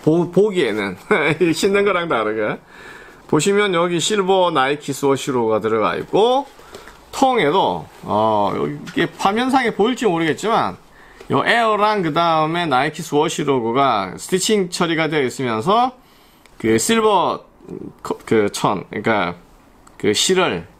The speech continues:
그런 걸로 사용해서 이 레드 컬러로 되어 있는 에어 로고에 아웃라인 실버 그런 것들, 그 다음 여기 통 이렇게 폴-, 폴드업 했을 때,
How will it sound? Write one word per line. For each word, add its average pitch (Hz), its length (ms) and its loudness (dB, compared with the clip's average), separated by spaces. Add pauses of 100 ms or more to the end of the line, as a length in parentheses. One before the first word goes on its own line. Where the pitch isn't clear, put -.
(680)
그런 180 220 2
걸로 151 160 4
사용해서 113 840 0
이 131 380 2
레드 170 320 0
컬러로 151 460 2
되어 135 140 2
있는 131 180 0
에어 143 220 2
로고에 131 540 0 (500)
아웃라인 147 460 2
실버 135 600 0 (460)
그런 135 200 2
것들, 101 220 -2
그 127 100 0
다음 147 240 2
여기 143 220 0
통 165 380 -2
이렇게 123 260 -2 (180)
폴-, - 300 -2
폴드업 156 440 0
했을 143 280 -2
때, 196 260 0